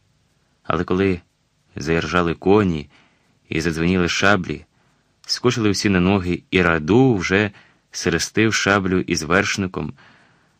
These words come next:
заки Данило вихопив свою. Бій продовжувався недовго. Нападників було понад п'ятдесят.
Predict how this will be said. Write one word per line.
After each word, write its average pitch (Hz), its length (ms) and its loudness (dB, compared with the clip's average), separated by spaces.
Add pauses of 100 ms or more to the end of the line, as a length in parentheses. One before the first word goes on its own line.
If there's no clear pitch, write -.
(300)
заки 95 240 2
Данило 98 480 2 (360)
вихопив 85 540 0
свою. 73 440 -4 (2000)
Бій 101 360 2
продовжувався 87 840 -2
недовго. 78 680 -8 (1040)
Нападників 113 600 0
було 107 380 -2 (260)
понад 113 300 2
п'ятдесят. - 720 -2